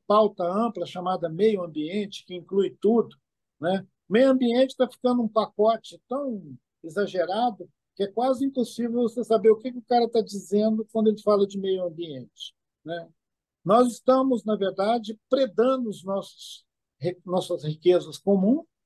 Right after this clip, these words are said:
apro-, deixando elas se apropriar por particulares, e com muita dificuldade de governança, que é claro que está acontecendo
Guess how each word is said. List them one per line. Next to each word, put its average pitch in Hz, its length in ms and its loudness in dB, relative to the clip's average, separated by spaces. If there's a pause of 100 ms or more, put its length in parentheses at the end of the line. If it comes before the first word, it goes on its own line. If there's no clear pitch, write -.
(320)
apro-, 202 400 4
deixando 233 420 0
elas 220 160 -2
se - 80 -6
apropriar 190 480 -4
por 170 100 -10
particulares, 196 1000 0 (1000)
e 196 520 2
com 254 120 2
muita 294 360 4
dificuldade 220 800 2
de 196 100 -6
governança, 202 920 0
que 180 80 -6
é 180 60 -6
claro 214 520 2
que 156 460 -8
está - 240 -6
acontecendo 196 800 -6